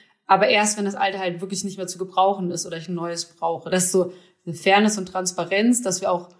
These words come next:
mit Kundinnen, wenn du bei uns anrufst, da gehen Service-Mitarbeitende ran, die arbeiten direkt bei uns in Freiburg. Das ist nicht outgesourced in irgendein Callcenter,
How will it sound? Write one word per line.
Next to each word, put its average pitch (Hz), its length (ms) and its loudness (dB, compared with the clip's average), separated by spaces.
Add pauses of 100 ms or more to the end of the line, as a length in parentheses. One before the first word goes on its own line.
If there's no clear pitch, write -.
(160)
mit 180 160 -2
Kundinnen, 233 440 6
wenn 202 100 2
du 190 60 -2
bei 185 140 0
uns 185 120 -4
anrufst, 226 480 0
da 185 80 2
gehen 185 340 -4
Service-Mitarbeitende 202 1080 0
ran, 214 260 0 (300)
die - 100 -8
arbeiten 190 320 2
direkt 185 280 -4
bei 202 60 -2
uns 202 200 -2
in 202 100 -4
Freiburg. 214 440 2
Das 165 120 -2
ist 170 140 -4
nicht 202 180 -2
outgesourced 214 800 0
in - 60 -8
irgendein 185 360 -4
Callcenter, 240 920 2